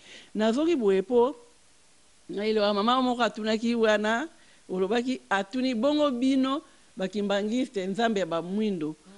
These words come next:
Eh, boyebani kaka na Congo pe na Angola. Bamisu na, na Angola kutu batamangala kaka bato bayebi bino, bashungu bayebi bino te. Donc ngai nazongisa boye, c'est vrai, hein? Ya yebi ke bashungu yebi biso te, mais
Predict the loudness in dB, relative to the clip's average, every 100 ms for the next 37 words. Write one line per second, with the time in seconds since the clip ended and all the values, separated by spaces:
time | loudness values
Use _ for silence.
0 | -20 -20 -20 -20 -10 -2 0 0 0 4
1 | 6 4 2 0 2 2 0 0 0 2
2 | 4 2 4 2 2 0 -2 -2 0 0
3 | -2 -6 _ _ _ _ _ _ _ -20
4 | -18 -18 -20 -20 -20 -20 -20 -20 -20 -20
5 | _ -10 -2 0 0 0 0 0 0 0
6 | 0 0 0 0 -2 -4 -4 -4 -4 -2
7 | 0 0 2 2 2 0 -4 -4 -2 -2
8 | 0 0 -2 -2 -2 -2 0 -2 -2 -4
9 | -2 -2 -4 -6 -4 -4 -4 -4 -4 -6
10 | -14 -20 -20 -20 -20 -8 0 2 2 0
11 | 0 0 0 2 0 -2 -6 -6 -4 -4
12 | -6 -10 -14 -8 -6 0 2 2 0 -4
13 | -10 _ _ _ -4 2 4 4 2 0
14 | -2 -2 -2 -2 -2 -4 -6 -8 -6